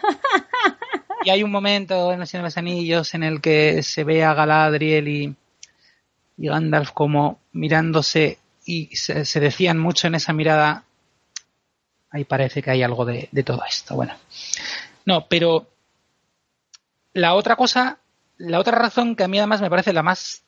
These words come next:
tolkieniana para que los Valar crearan un idioma es que les molaba. Sabemos que Tolkien,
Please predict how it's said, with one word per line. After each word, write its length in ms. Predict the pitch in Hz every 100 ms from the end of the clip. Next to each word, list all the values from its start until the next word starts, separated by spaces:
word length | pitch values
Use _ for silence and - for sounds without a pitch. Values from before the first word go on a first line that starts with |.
| _
tolkieniana 680 | 175 165 156 165 180 170 - _ _ _ _ _ _ _ _ _ _ -
para 280 | 156 147
que 100 | 139
los 320 | 147 147 147 139
Valar 380 | 160 165 165 - _ _ _ _ _ _ -
crearan 380 | 160 160 160 165
un 100 | 160
idioma 400 | 156 175 175 -
es 320 | 202 202 - _
que 120 | -
les 200 | 156 139
molaba. 460 | 131 127 123 113 - _ _ _ _ - - - - - _ _ _ _ _ _ _
Sabemos 300 | - 185 247
que 100 | 247
Tolkien, 600 | 262 285 262 - 226 233